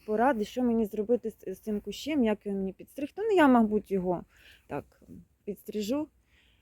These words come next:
<laughs> щоб була така якась гарна естетична форма. Все, щиро вам дякую за увагу. Дякую за увагу.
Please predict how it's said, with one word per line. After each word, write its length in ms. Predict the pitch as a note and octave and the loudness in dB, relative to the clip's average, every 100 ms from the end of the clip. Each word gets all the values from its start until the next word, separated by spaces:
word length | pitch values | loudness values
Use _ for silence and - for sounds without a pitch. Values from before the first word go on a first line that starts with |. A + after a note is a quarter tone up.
| _ _ - | _ _ -8
<laughs> 80 | G#3+ C#4+ - - | -4 -4 -4 -10
щоб 280 | - C4+ B3 | -6 0 2
була 260 | A3+ B3 | 6 6
така 180 | A#3 A3+ | 4 -2
якась 240 | A3 G#3+ G#3 | -6 -8 -6
гарна 300 | A#3+ A#3 G#3+ | -4 -2 -2
естетична 540 | - F#3+ G3+ - F#3+ | -4 -12 -12 -12 -14
форма. 440 | - F#3 F3 E3 - - - - - | -8 -6 -6 -10 -16 -20 -20 -20 -20
Все, 400 | - - D4+ F4+ | -20 -4 0 0
щиро 440 | F#4 - D4+ C#4 B3 | -2 -6 0 2 4
вам 220 | A#3+ A#3+ | 2 0
дякую 520 | G3+ G#3 G3 G#3 F#3+ | 2 2 0 -2 -4
за 200 | F#3+ A#3+ | 0 2
увагу. 640 | A3+ G3 F#3+ F3 F3+ A#3+ D#4 _ _ _ _ _ _ _ _ _ _ _ _ _ _ _ _ _ _ _ _ _ _ _ _ _ A3 | 2 0 -2 -2 -2 -2 -2 _ _ _ _ _ _ _ _ _ _ _ _ _ _ _ _ _ _ _ _ _ _ _ _ _ -2
Дякую 400 | B3+ A#3+ A3+ G#3+ | 0 0 -2 -4
за 180 | G#3 | -2
увагу. 600 | G#3 F3+ F3 F3+ G3 F#4 | -2 -2 -6 -6 -2 -2